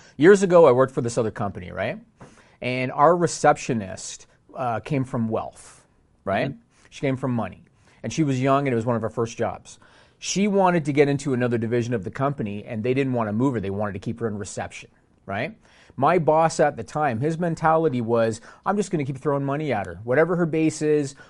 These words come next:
Speaker 1: I'll increase it, and I'll increase it, and I'll increase it to keep her in reception."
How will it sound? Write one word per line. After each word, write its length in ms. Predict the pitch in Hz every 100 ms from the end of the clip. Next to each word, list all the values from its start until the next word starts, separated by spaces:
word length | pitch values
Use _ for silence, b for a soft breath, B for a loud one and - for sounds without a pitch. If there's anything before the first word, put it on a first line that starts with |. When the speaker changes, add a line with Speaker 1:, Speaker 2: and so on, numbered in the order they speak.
| -
Speaker 1:
I'll 240 | 127 131
increase 500 | 135 131 - 120 -
it, 100 | 92 -
and 120 | 127
I'll 220 | 131 135
increase 480 | 131 123 135 110 -
it, 40 |
and 140 | 104 123
I'll 180 | 127
increase 440 | 127 127 131 117 113
it 160 | 107 b b
to 100 | 127
keep 220 | - 147
her 100 | 139
in 140 | 131 117
reception." 560 | 98 120 104 - -